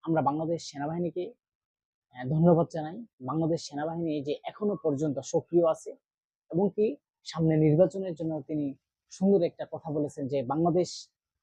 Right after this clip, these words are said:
আহ, সেনাবাহিনী এই সুষ্ঠু নির্বাচনের জন্য যা যা প্রয়োজন সমস্ত কিছু তিনি করবেন এবং তার পক্ষ থেকে এবং যথেষ্ট পরিমাণ সহযোগিতা করা হবে।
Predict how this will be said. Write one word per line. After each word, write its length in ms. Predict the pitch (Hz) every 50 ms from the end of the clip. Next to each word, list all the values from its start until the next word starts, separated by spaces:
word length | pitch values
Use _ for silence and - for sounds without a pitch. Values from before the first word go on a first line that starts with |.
| _ _ _ _ _ -
আহ, 120 | 131 139
সেনাবাহিনী 600 | 139 - 156 160 165 170 180 185 185 185 208 262 269 _ _ _ _ _ -
এই 160 | 139 147 139
সুষ্ঠু 380 | - - 208 208 - - 196 165
নির্বাচনের 520 | 151 147 147 151 165 160 - 180 175 156
জন্য 200 | 165 175 170 151
যা 180 | 131 123 139 143
যা 160 | 143 151 143
প্রয়োজন 440 | - - 165 170 160 170 190 208 233 _ _ _ _ _
সমস্ত 380 | - - 214 240 247 - - 440
কিছু 360 | - - 131 - 156 143 131 - _ _ -
তিনি 160 | 160 151 147
করবেন 420 | - - 165 151 147 185 208 269 - _ _ _ _ _ _ -
এবং 280 | 143 139 156 147 139 - _ _ _ _ _ _ _
তার 140 | - 139 135 -
পক্ষ 280 | - - - - - 226
থেকে 260 | - 220 - - 214
এবং 320 | 170 147 147 143 135 139 - - _ _ _ -
যথেষ্ট 400 | 135 147 190 - - - - -
পরিমাণ 340 | 156 156 151 151 143 143 135
সহযোগিতা 520 | - - 156 143 123 - 120 120 - 127
করা 180 | 123 127 127 123
হবে। 160 | 123 117 113